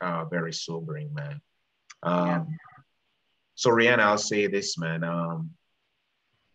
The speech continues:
Speaker 1: your mentor told you to stop playing it safe.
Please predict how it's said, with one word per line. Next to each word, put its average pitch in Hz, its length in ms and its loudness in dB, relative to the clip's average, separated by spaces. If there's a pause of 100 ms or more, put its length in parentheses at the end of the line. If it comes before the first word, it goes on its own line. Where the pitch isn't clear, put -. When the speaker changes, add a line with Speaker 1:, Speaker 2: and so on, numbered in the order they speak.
(560)
Speaker 1:
your 95 240 6
mentor 98 720 4 (160)
told 95 280 0
you 92 120 0
to 90 100 -4
stop 90 400 0
playing 85 280 0
it 80 100 -4
safe. - 580 -2